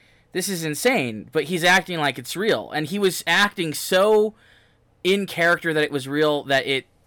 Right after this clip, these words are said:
kinda scared us. Because we were like, "Well, is he actually, like, a psychic wizard or something?"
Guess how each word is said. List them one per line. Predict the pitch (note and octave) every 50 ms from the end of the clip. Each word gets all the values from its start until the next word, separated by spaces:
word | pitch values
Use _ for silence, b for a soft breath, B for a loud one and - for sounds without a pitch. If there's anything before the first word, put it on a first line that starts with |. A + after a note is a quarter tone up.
| _ -
kinda | - - E3+ F3 E3 D3
scared | - - - D3+ C#3+ C#3 C3 A#2+
us. | A2 G#2+ G2+ - - - - - - - _ b b b b b b b _
Because | - C#3 D#3+ D#3+ C#3+
we | D#3 D3+
were | D3 D3+
like, | D3 C#3+ C#3+ B2+
"Well, | D3 D3 C#3+ A2 - _ _ _ _ _ _ _
is | - D3+ C#3+ C3+
he | - F3 D#3
actually, | C3 C3 C3+ C#3+ C#3 - - D#3+ D#3
like, | D#3 C#3+ C#3+ C3+ C3+ - - - _ _ _ _ _ _ -
a | C#3+ C3
psychic | - - D3+ C3+ C3+ - D3+ G#2 -
wizard | A#2 B2 B2+ B2 D#3 E3+ F#3 F#3+
or | G3+ G3+
something?" | G3 A3+ G#3 D#3+ A3 B3+ C4 C4+